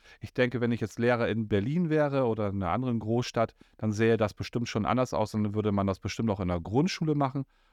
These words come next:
Und dann, und, und dann wäre ich da auch auf jeden Fall, ja, mit dabei natürlich, ganz klar. Ist unglaublich wichtig. Zumal es viele, äh,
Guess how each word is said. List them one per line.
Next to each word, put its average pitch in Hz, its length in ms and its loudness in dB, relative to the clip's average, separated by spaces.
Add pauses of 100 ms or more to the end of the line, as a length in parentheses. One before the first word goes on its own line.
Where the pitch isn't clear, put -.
(120)
Und 120 140 0
dann, 113 220 2
und, 113 220 0
und 113 240 -2
dann 107 540 -2 (180)
wäre 113 460 0
ich 98 100 -6
da 95 140 2
auch 90 240 2
auf - 160 -6
jeden 101 260 -2
Fall, 92 440 -2 (500)
ja, 80 280 0 (760)
mit 110 180 0
dabei 92 300 4
natürlich, 73 560 -4
ganz 87 200 -2
klar. - 320 -6 (520)
Ist - 100 -10
unglaublich 139 520 4
wichtig. - 420 -12 (600)
Zumal 113 300 2
es 123 160 -2
viele, 147 340 2
äh, 104 460 0